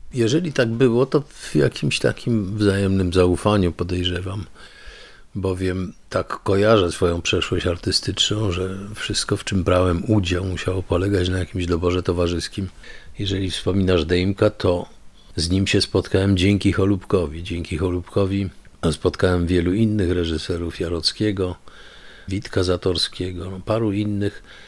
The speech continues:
I to wszystko w tym darze, że tak powiem, od Gustawa, który zbierał dookoła siebie ludzi.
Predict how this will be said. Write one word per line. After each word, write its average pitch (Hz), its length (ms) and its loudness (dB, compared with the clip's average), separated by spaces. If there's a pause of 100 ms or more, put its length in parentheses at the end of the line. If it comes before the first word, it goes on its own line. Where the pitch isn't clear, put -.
(320)
I 113 100 -2
to 101 260 0 (100)
wszystko - 480 -2
w - 80 -2
tym 90 400 0
darze, 95 400 4
że 78 100 -2
tak 85 220 -4
powiem, 87 480 -6
od - 420 -8
Gustawa, 90 680 -2
który 95 340 -4
zbierał 82 580 0
dookoła 82 520 -8
siebie 82 300 -6
ludzi. 85 520 -10